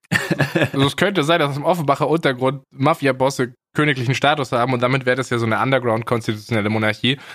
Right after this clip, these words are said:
Speaker 2: Aber wenn du mich jetzt generell nach offiziellen konstitutionellen Monarchien fragst, dann würde ich auf jeden Fall sagen Liechtenstein.
Speaker 1: Liechtenstein?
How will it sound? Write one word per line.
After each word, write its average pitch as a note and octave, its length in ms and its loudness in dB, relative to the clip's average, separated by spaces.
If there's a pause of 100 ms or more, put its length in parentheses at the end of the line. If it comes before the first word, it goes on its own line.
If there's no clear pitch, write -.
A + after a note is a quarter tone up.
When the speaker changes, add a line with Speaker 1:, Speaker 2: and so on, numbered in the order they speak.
(120)
Speaker 2:
Aber C3 120 2
wenn F3 120 4
du F#3+ 40 2
mich D#3+ 100 0
jetzt - 180 -2
generell D3+ 320 2
nach A#2+ 140 -2
offiziellen D3+ 560 0
konstitutionellen A#2 640 -2
Monarchien A#2 500 0
fragst, C3+ 320 0
dann G#2+ 100 0
würde C#3+ 120 2
ich C3 100 -6
auf G#2 120 -4
jeden D#3+ 240 2
Fall D3 160 2
sagen A2+ 340 2
Liechtenstein. - 840 -4 (1160)
Speaker 1:
Liechtenstein? - 1080 -4